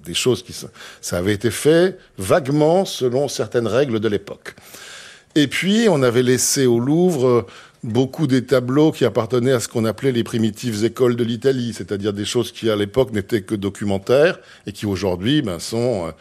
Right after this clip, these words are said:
Cimabue, que le Louvre restaure en ce moment, la Maestà, euh, la stigmatisation de Saint François d'Assise du Louvre. Enfin, de-, aujourd'hui, c'est des chefs-d'œuvre. À l'époque, les Italiens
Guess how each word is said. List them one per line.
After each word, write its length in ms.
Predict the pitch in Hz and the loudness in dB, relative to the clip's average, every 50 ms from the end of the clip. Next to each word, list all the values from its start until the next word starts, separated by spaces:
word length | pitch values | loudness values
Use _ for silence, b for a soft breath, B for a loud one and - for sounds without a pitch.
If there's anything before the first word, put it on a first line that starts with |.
| b b b b b | b b b b b
Cimabue, 760 | - - 110 95 92 87 87 92 110 120 120 117 110 107 98 | -10 -8 -6 -4 -4 -4 -2 -2 -2 2 2 2 2 2 -2
que 120 | - 101 | -6 -10
le 100 | 87 82 | -10 -10
Louvre 400 | 85 85 90 95 95 85 78 87 | -10 -8 -8 -10 -10 -8 -8 -10
restaure 460 | 82 78 87 82 - - - 92 80 82 | -8 -8 -8 -10 -10 -8 -6 -6 -6 -6
en 60 | 82 | -12
ce 80 | - - | -10 -8
moment, 260 | 95 90 98 110 135 | -6 -4 -2 0 0
la 120 | 120 92 | -2 -2
Maestà, 800 | 85 87 82 85 85 - - - - 113 110 120 127 135 139 127 | -6 -8 -10 -12 -10 -10 -12 -4 -2 2 4 4 4 6 4 4
euh, 80 | 104 92 B B B B B B _ | 2 0 B B B B B B _
la 140 | 98 95 92 | -6 -6 -6
stigmatisation 880 | - - 110 101 98 95 90 - 95 90 90 92 82 - - - 98 90 | -4 -8 -6 -4 -4 -4 -4 -4 -6 -4 -4 -4 -4 -4 -6 -6 -6 -6
de 80 | 90 | -6
Saint 160 | 80 - 92 | -8 -8 -10
François 360 | 85 - - 82 - - 92 85 | -10 -10 -10 -12 -8 -8 -8 -6
d'Assise 460 | 82 87 80 - - - 98 92 87 | -6 -6 -6 -8 -10 -10 -8 -10 -10
du 120 | 87 90 90 | -8 -6 -4
Louvre. 200 | 104 135 123 90 | -2 -2 -2 -2
Enfin, 100 | - 95 | -4 -6
de-, 140 | 92 87 B B B B B - | -8 -8 B B B B B -4
aujourd'hui, 260 | 95 120 123 131 127 | -2 -2 -2 -2 -2
c'est 120 | - 113 | -2 -2
des 100 | 98 98 | -2 -2
chefs-d'œuvre. 480 | - - 110 101 117 147 160 170 127 107 | -2 -2 0 2 4 4 4 4 4 2
À 40 | 98 | 0
l'époque, 460 | 101 101 101 - 113 123 131 127 110 | -2 -4 0 2 2 2 2 0 -4
les 160 | 101 87 95 | -8 -8 -8
Italiens 540 | 98 - 98 92 95 95 107 110 120 127 | -8 -6 -4 -4 -4 -4 -4 -4 -4 -4